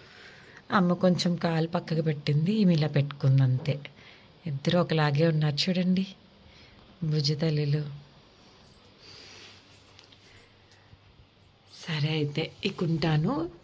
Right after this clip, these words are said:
చూసేసుకున్నారు కదా అమ్మని. ఇదిగో అమ్మ కూర్చుంది. రేపు ఒక్కరోజు కూర్చుంటది,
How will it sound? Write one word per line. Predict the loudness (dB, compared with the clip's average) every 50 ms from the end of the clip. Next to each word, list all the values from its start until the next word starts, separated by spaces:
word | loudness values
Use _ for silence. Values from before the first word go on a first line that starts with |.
| -10 -6 -6
చూసేసుకున్నారు | -4 -4 -4 -4 -4 -4 -6 -4 -4 -4 -4 -4 -4 -6
కదా | -6 -8 -8 -6 -2
అమ్మని. | -2 0 0 0 0 0 -2 -2 -4 -6 -10 -16 -20 -20 -20 -14 -8 -6
ఇదిగో | -4 -4 -2 -4 -4 -4 -2 -4
అమ్మ | -2 0 0 -2 -2 -4 -4 -6 -6 -8 -8 -10 -14 -10
కూర్చుంది. | -10 -8 -4 -4 -2 0 0 0 0 -2 -4 -8 -12 -20 -20 -20 -16 -6 0
రేపు | 0 2 2 2
ఒక్కరోజు | -2 -2 0 2 4 4 2 2 2
కూర్చుంటది, | -2 -2 0 0 0 2 2 0 0 -2 -2 -4 -6 -6